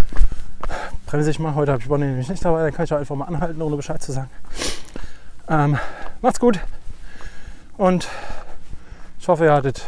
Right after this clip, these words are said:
ein klein wenig Spaß, auch wenn die Episode wahrscheinlich nicht so informativ war. Aber nach zwei Wochen wollte ich mal wieder was erzählen. Ähm, und ich habe ja schon so ein bisschen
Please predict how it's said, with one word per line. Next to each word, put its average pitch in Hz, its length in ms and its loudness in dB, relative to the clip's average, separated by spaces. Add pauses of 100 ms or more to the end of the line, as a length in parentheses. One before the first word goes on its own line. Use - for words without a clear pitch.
(180)
ein 135 240 0
klein 131 400 6
wenig 127 200 2
Spaß, 120 300 2
auch 123 160 -4
wenn 127 80 -2
die 135 120 0
Episode 127 600 4
wahrscheinlich 117 360 0
nicht 196 200 0
so 180 120 -2
informativ 143 560 -2
war. 127 160 -2 (680)
Aber 139 140 2
nach 131 120 4
zwei 139 220 4
Wochen 135 180 4
wollte 135 140 2
ich 147 80 -6
mal 131 160 0
wieder 127 140 2
was 117 100 0
erzählen. 147 380 2 (1200)
Ähm, 123 260 0 (240)
und 143 280 2 (1600)
ich - 60 -2
habe 147 120 4
ja 135 40 2
schon 139 160 2
so 131 80 4
ein 131 60 2
bisschen 139 320 0